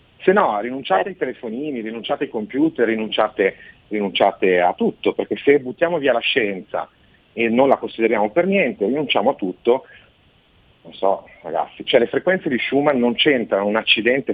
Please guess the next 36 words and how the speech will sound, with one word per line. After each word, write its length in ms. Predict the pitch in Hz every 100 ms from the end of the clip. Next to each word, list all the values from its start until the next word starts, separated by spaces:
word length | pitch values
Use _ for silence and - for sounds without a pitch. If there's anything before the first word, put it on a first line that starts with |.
| -
secco 640 | 98 92 - - 123 165 _ _ _ _ _
con 300 | - 131 151
l'evoluzione 640 | 156 123 107 107 - 143 123
spirituale 480 | - 107 104 131
della 160 | 117 101
Terra, 240 | - 90 120
anche 220 | 151 117
perché 580 | 107 - - 78 76 - - - _ -
l'innalzamento 800 | 117 120 120 - 127 190 190 123
della 160 | 107
coscienza 600 | - 107 - 95 85 -
è 20 | 98
un 100 | -
fatto 300 | 143 - 120
interno, 800 | 143 - - 110 82 85 82 - - - -
quindi 200 | 165 123
non 80 | 127
si 120 | -
può 120 | 170 208
misurare, 540 | 127 101 107 92 95
così 200 | - 156
come 160 | 170 131
non 80 |
si 100 | 117
può 140 | 151 113
misurare 520 | 107 113 135 143 165
un 140 | 120
chilo 260 | - 143 143
di 140 | 104
pa-, 320 | - 107 107 107
di 340 | 104 104 101
amore, 480 | 98 113 123 131 160
un 160 | 120 95
chilo 280 | 131 120
di 180 | 104 95
dignità, 640 | 101 104 117 - 95 104